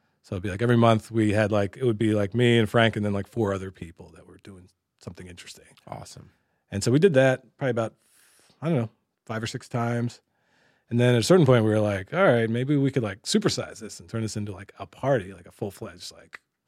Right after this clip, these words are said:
Speaker 1: bash, you know, with, like, instead of, like, four or five people, we could have, like, fifty people."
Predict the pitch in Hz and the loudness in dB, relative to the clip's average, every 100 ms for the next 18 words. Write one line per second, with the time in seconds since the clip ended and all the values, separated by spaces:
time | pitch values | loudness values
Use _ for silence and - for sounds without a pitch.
0 | _ 117 101 87 - 85 82 90 85 90 | _ -8 -8 -12 -20 -20 -20 -20 -20 -20
1 | 78 _ _ 107 113 101 85 - 131 110 | -20 _ _ -10 -10 -10 -14 -4 -2 4
2 | 160 131 120 113 107 110 110 104 - 165 | 6 8 6 4 2 0 0 -4 -4 -4
3 | 107 - - _ | -6 -14 -20 _